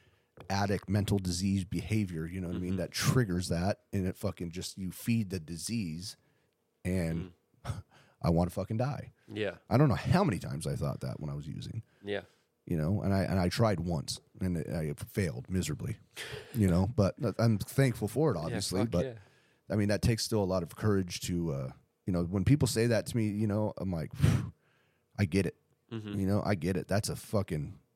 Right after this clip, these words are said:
Speaker 1: horrible thing to think about.
Speaker 2: Yeah. Yeah, it's gnarly.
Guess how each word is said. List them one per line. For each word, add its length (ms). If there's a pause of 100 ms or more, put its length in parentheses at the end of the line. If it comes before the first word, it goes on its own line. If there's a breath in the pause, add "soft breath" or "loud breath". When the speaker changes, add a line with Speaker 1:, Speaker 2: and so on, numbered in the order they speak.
(180)
Speaker 1:
horrible 720
thing 320
to 60
think 260
about. 340 (360)
Speaker 2:
Yeah. 240 (1000)
Yeah, 100
it's 120
gnarly. 260